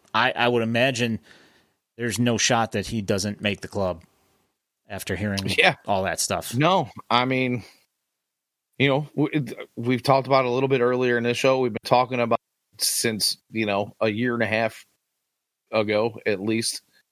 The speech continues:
Speaker 2: where there was just this feeling of a disjointed clubhouse and a, and a, a,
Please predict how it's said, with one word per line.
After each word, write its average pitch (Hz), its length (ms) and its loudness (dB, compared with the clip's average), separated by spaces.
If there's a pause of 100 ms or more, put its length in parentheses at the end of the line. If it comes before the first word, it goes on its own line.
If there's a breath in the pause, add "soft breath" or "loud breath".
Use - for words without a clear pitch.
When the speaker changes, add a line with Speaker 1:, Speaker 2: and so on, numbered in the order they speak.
(520)
Speaker 2:
where 107 720 2
there 113 200 2
was 117 220 0
just 117 260 0
this - 360 0 (180)
feeling 110 400 0
of 107 140 0
a 101 40 -2
disjointed 107 640 -2
clubhouse 113 560 0
and 95 80 -6
a, 90 240 -6
and 101 80 -4
a, 95 460 -10
a, 98 60 -8